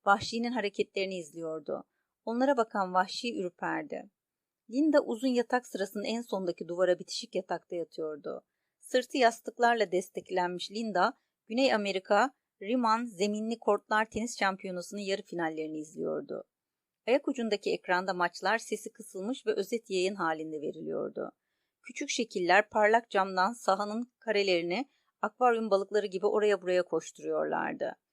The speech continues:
Başka bir dünyanın sessiz ama kıpır kıpır sakinleriydiler. Linda izliyor ve belli belirsiz, anlamaz bir ifadeyle gülümsüyordu.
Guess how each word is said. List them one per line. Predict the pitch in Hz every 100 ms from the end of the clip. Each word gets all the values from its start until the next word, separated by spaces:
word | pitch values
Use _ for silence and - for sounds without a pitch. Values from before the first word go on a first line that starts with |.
| _ _ _ _ _
Başka | 226 - 302
bir | 254 202
dünyanın | 202 185 196
sessiz | 254 - 220 233 214
ama | 208 208
kıpır | - -
kıpır | 220 - -
sakinleriydiler. | 190 190 175 - 180 165 160 151 160 160 - _ _ _ _ _ -
Linda | 240 262
izliyor | 247 220 220 277
ve | 226 214
belli | 220 226 240
belirsiz, | 208 185 - 220
anlamaz | 190 202 214 226 214
bir | 180
ifadeyle | 170 185 185 208 208
gülümsüyordu. | 175 175 185 - 175 160 147 - -